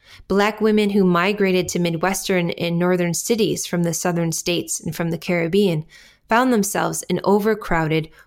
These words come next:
overpriced tenements where tuberculosis and other infectious diseases,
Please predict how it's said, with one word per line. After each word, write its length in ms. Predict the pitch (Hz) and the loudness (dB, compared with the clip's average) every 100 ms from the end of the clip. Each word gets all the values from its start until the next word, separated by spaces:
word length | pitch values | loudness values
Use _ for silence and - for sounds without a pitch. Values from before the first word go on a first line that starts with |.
| _ | _
overpriced 880 | 220 233 220 208 - 165 160 - - | 2 4 2 4 4 4 -2 -6 -10
tenements 580 | - 180 165 151 147 - - - - | -4 -2 0 -2 -4 -8 -12 -20 -4
where 120 | - | -2
tuberculosis 960 | 180 190 190 196 208 220 185 180 180 165 | 0 0 0 0 2 2 2 2 -2 -2
and 140 | 180 - | -4 -2
other 220 | 202 226 | 0 2
infectious 560 | 202 196 175 - 170 | 2 0 -4 -2 -4
diseases, 720 | - 170 160 160 156 156 160 | -4 -6 -4 -4 -2 -2 -4